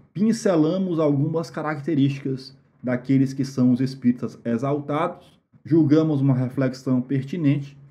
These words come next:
porque cada vez mais nós observamos que o critério e o controle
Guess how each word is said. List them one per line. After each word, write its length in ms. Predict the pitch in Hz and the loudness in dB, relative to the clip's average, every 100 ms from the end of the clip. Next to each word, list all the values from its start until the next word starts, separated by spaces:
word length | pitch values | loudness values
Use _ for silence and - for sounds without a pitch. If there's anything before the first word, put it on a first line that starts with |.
| _ _ _ _ | _ _ _ _
porque 800 | 135 127 - 135 135 135 120 - - _ _ _ _ | -4 -4 -2 0 2 0 -4 -10 -20 _ _ _ _
cada 360 | 160 165 180 170 | -4 -2 -2 -2
vez 300 | 160 165 139 | 0 2 4
mais 680 | 135 127 - - - _ _ _ _ _ - | 4 2 -4 -12 -20 _ _ _ _ _ -2
nós 260 | 127 123 | 0 2
observamos 1000 | 127 117 - 127 120 123 131 139 139 - | 0 -4 -4 -4 0 2 2 0 -2 -6
que 480 | - 127 131 131 - - _ _ _ _ _ _ _ | 0 2 2 0 -4 -14 _ _ _ _ _ _ _
o 240 | 127 127 113 - | 0 2 2 2
critério 720 | 151 147 143 131 127 120 117 | 2 2 2 2 4 6 6
e 40 | |
o 80 | 120 | 6
controle 840 | 117 143 139 139 135 147 151 180 | 4 0 0 0 2 2 0 -6